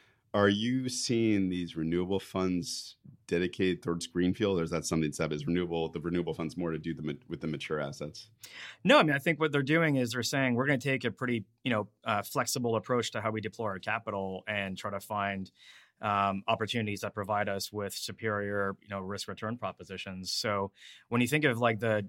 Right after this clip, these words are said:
Speaker 2: the traditional G P L P model, um, they're compensated based on how much capital they've raised. So they, they, you know, get paid a fee for, um, managing the capital that they've raised, but also,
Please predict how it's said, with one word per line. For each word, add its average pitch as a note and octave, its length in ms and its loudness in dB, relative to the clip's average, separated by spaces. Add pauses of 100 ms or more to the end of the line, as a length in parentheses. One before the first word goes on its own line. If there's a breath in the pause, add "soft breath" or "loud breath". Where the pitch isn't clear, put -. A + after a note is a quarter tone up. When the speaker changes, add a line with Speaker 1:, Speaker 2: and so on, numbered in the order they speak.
(120)
Speaker 2:
the A2+ 100 -2
traditional G#2+ 720 -2
G G#2 220 -6
P G#2+ 180 -6
L G#2 120 0
P G#2 260 -6
model, G2 680 -4 (380 loud breath)
um, G2+ 260 0
they're A2 120 2
compensated A2 580 -2
based G#2 240 -2
on G2 100 -6
how G#2+ 80 -4
much G2+ 200 -6
capital G2+ 320 -4
they've G2 240 -10
raised. F#2+ 320 -8
So G2+ 80 -10
they, F#2 180 -6 (100)
they, F#2 180 -8 (160)
you A2 80 -8
know, F2+ 100 -10
get F#2 200 -14
paid F#2 180 -6
a F2+ 40 -12
fee F#2 260 -10
for, F2+ 300 -8 (180)
um, F2 460 -10
managing G2 420 -6
the F#2 60 -10
capital G2 300 -8
that F#2+ 100 -8
they've F2+ 140 -12
raised, A2 260 0
but G#2+ 80 -6
also, G2+ 580 -4